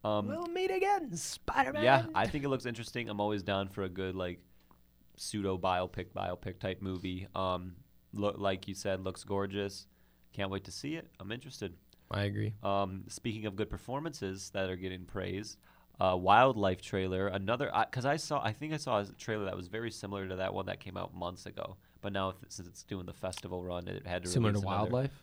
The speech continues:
Speaker 1: It, well, it is
Speaker 2: It
Speaker 1: the
Speaker 2: w-, oh,
Speaker 1: Wildlife
Speaker 2: okay.
Speaker 1: trailer. But this one's kinda new, new, some new stuff in it. Very interesting, straight drama.
Speaker 2: Yep.
Speaker 1: Um, Jake Gyllenhaal,
Speaker 2: It's
Speaker 1: down
Speaker 2: an
Speaker 1: to see,
Speaker 2: actor's piece,
Speaker 1: yeah,
Speaker 2: for
Speaker 1: down
Speaker 2: sure.
Speaker 1: to see whatever he's gonna be doing.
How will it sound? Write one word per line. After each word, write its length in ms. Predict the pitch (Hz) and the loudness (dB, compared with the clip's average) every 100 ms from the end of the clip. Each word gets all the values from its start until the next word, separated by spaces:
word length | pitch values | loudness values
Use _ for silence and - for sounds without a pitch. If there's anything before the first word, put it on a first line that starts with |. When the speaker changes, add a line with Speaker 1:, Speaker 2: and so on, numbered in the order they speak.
| - | -12
Speaker 1:
It, 180 | - - | -8 0
well, 240 | 110 104 92 | 4 4 4
it 140 | 98 | 2
is 80 | 104 | 4
Speaker 2:
It 40 | 107 | 4
Speaker 1:
the 80 | 98 | 4
Speaker 2:
w-, 20 | |
oh, 40 | |
Speaker 1:
Wildlife 440 | 95 85 107 85 - | 2 2 2 -2 -4
Speaker 2:
okay. 100 | - | -6
Speaker 1:
trailer. 180 | 50 92 - - - - | -8 -12 -18 -20 -20 0
But 220 | 104 92 | 2 2
this 180 | 110 - | 0 0
one's 200 | 113 95 | -4 -4
kinda 260 | - 98 | -2 -2
new, 220 | 95 95 92 | -2 -2 -2
new, 160 | 92 | -6
some 180 | - 98 | -6 -6
new 100 | 95 | -4
stuff 280 | - 95 - | -2 -4 -2
in 80 | 95 | -6
it. 120 | - - - - - - | -8 -12 -20 -20 -20 -4
Very 240 | 104 110 | 0 0
interesting, 640 | 107 113 - 110 127 127 131 | 0 -4 -8 -10 -8 -8 -10
straight 440 | - - 113 113 - | -16 -10 -2 -2 0
drama. 500 | 101 95 92 95 95 - | 0 0 0 -2 -4 -6
Speaker 2:
Yep. 200 | - 104 - - | 0 0 0 -2
Speaker 1:
Um, 400 | 95 92 87 90 - - - | 2 4 2 -4 -12 -18 -6
Jake 240 | 95 101 | -2 0
Gyllenhaal, 580 | 98 101 95 95 95 98 - | 0 -2 0 2 0 -2 0
Speaker 2:
It's 120 | 104 | 4
Speaker 1:
down 100 | 104 | 6
Speaker 2:
an 60 | 104 | 6
Speaker 1:
to 60 | |
see, 80 | 104 | 4
Speaker 2:
actor's 220 | 98 104 - | 4 2 2
piece, 280 | 101 98 | 2 2
Speaker 1:
yeah, 200 | 98 92 90 | 2 0 2
Speaker 2:
for 80 | 95 | 2
Speaker 1:
down 100 | 98 | 4
Speaker 2:
sure. 120 | 104 | 4
Speaker 1:
to 80 | 101 | 2
see 220 | 101 92 | 0 0
whatever 380 | 92 92 92 92 | 0 0 0 -2
he's 240 | 92 87 | -4 -4
gonna 160 | 92 90 | -4 -4
be 140 | 90 | -4
doing. 420 | 87 90 90 90 | -4 -2 -2 -4